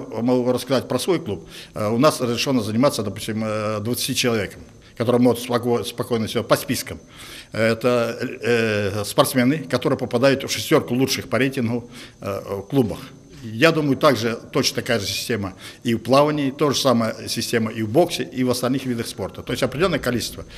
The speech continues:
То же самое и касается, э, я знаю, и футбола. То есть в футболе у нас разрешено заниматься только, э, команде,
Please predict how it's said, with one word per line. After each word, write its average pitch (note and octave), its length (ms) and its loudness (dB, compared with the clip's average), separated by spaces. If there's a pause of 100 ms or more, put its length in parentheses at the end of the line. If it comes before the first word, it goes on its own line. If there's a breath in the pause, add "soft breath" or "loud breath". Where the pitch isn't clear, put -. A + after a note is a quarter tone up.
(120 loud breath)
То E3 140 8
же D#3+ 80 4
самое D3 280 4
и B2+ 40 0
касается, C3 580 2 (220 loud breath)
э, A2+ 300 0
я B2+ 140 6
знаю, A#2+ 360 2
и B2 420 2
футбола. A2 540 -2 (360)
То A#2 100 -4
есть A2 120 -6
в - 40 -14
футболе D3 280 0
у - 20 2
нас A#2+ 200 0
разрешено B2 400 -4
заниматься A#2+ 520 0 (240 loud breath)
только, A#2+ 480 2
э, G#2 1040 -10
команде, B2 440 2